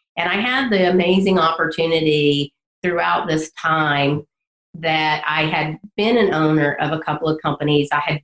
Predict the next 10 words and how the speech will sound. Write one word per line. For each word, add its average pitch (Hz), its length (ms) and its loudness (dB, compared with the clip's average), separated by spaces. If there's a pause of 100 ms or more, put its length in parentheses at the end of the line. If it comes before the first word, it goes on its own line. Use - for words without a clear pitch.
(100)
been 175 260 2
on 147 260 0
both 151 240 0
sides 151 380 -2
of 139 140 -2
a 143 140 -2
buy-sell 151 500 -2
transaction. 151 840 0
I 143 100 0
had 143 500 0